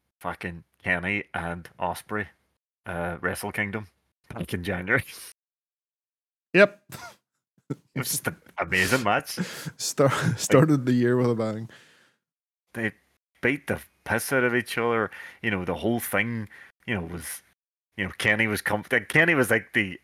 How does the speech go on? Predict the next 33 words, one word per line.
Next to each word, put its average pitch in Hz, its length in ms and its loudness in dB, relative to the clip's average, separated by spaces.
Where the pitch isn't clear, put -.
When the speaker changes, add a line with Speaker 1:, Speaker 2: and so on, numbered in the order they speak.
Speaker 1:
like, - 160 -4
the 104 80 -6
f-, - 140 -12
invader 113 640 4
almost, 175 480 4
'cause, 131 200 -2
like, 123 140 2
it's - 80 -8
like, 113 140 0
"I 135 120 6
haven't 98 180 0
been 101 160 0
here 135 160 2
for - 140 -8
years, 113 200 2
Speaker 2:
Hmm. - 60 -8
Speaker 1:
but 143 80 4
I'm 127 80 0
gonna 104 160 -4
come 104 140 -8
back 98 220 0
and 123 120 -4
show 104 160 -2
I'm 104 140 -2
the 92 100 -8
fucking 101 440 -2
man." 104 320 2
And 135 100 0
he 113 60 -4
co-, 185 80 2
Speaker 2:
Well, 196 200 4
Speaker 1:
comes 131 200 -2
back, 110 260 -2